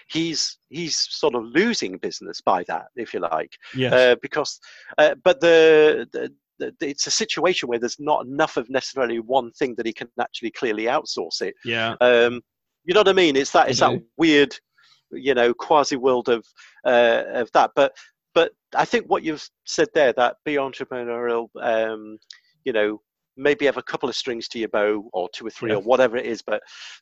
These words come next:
Speaker 1: but I think, I think you're right. That's,
Speaker 2: Mm.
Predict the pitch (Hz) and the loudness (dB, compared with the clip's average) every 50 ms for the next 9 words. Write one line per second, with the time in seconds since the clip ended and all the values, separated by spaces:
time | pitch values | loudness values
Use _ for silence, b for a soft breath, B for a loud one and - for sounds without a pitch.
0 | B - 139 123 120 - - 120 - - 175 156 135 _ _ _ _ _ - 135 | B 2 2 2 2 0 -4 -8 -4 -4 -4 -4 -4 _ _ _ _ _ -6 -6
1 | 131 - 160 143 131 127 117 107 90 85 87 - _ _ - 117 110 - - 117 | -4 -4 -6 -8 -6 -4 -2 0 0 0 -2 -6 _ _ -6 -4 -4 -4 -6 -6
2 | 123 131 127 117 113 | -4 -4 -4 -4 -6